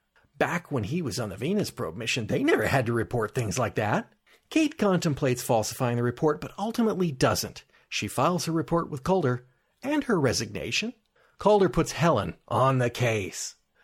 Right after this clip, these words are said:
To keep the Cora project going while the computer is being repaired, Adam suggests that Bill go out to a remote radio station and do some observations for a few days.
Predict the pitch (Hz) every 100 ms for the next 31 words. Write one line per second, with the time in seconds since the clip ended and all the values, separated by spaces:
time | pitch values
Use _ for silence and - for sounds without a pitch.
0 | _ - 175 302 294 208 214 196 175 -
1 | 151 127 131 151 135 110 120 123 123 131
2 | 131 127 190 170 110 - 135 110 113 165
3 | 202 113 110 180 302 165 127 120 135 104
4 | 123 107 131 - 147 120 104 175 165 120
5 | 135 131 127 120 117 131 110 107 113 175
6 | 226 - - 214 180 113 - 196 101 -
7 | 233 240 233 240 262 226 - 214 190 175
8 | 143 160 135 123 - 80 80 - 69 -
9 | 92 62 62 - 127